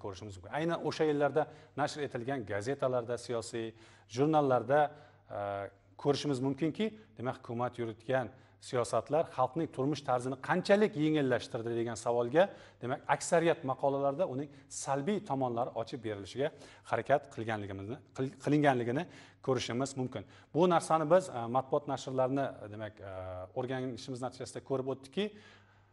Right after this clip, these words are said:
aytilgan, hukumat tomonidan chiqarilgan qarorlar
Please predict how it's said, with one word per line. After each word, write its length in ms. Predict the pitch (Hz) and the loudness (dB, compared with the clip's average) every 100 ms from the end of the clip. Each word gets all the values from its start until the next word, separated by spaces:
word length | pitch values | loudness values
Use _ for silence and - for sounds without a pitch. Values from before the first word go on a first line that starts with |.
| _ _ - | _ _ 0
aytilgan, 760 | 156 165 170 151 139 131 127 123 - - _ _ _ - | 2 4 2 2 4 4 2 -6 -16 -20 _ _ _ -4
hukumat 340 | 151 165 - | 2 2 2
tomonidan 540 | 143 143 135 147 120 - | 2 2 2 0 -2 -8
chiqarilgan 640 | - 143 143 131 135 135 | -2 0 2 0 -2 -2
qarorlar 480 | - 139 139 147 | 2 4 4 4